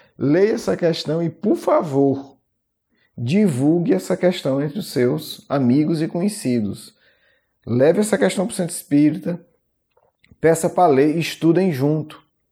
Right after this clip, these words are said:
porque é preciso ter uma noção clara do que é o espiritismo para nos tornarmos espíritas. Um grande abraço, vamos à nossa segunda parte.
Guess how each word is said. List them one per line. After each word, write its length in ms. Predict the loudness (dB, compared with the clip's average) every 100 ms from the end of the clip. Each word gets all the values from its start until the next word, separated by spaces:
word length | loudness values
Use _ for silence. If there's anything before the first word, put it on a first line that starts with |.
| _ _ _ _ -20
porque 280 | -10 -10 0
é 460 | 2 2 0 -10 _ -2
preciso 840 | -2 -2 0 0 0 -2 -8 -12 _ _ -20 _ _ _ _ _ _ _
ter 300 | 0 2 4
uma 180 | 2 0
noção 420 | 0 -2 -4 -6
clara 340 | -2 0 2 0
do 140 | -2
que 120 | -2
é 60 | 0
o 60 | 0
espiritismo 800 | -2 -2 0 0 2 2 0 0
para 260 | 2 4
nos 240 | 2 0 0
tornarmos 540 | -2 0 -2 -2 -4
espíritas. 840 | -4 -6 -8 -10 -10 -20 -20 -20 _ _ _ -6
Um 140 | -2
grande 220 | 0 0
abraço, 960 | 0 0 2 2 2 0 -4 -6 -6 -8 _ _ _ -14
vamos 720 | -2 2 4 4 0 -4 -4
à 140 | 0 2
nossa 400 | 4 2 2 -4
segunda 400 | 0 0 0 -2
parte. 540 | -6 -10 -14 -20 -20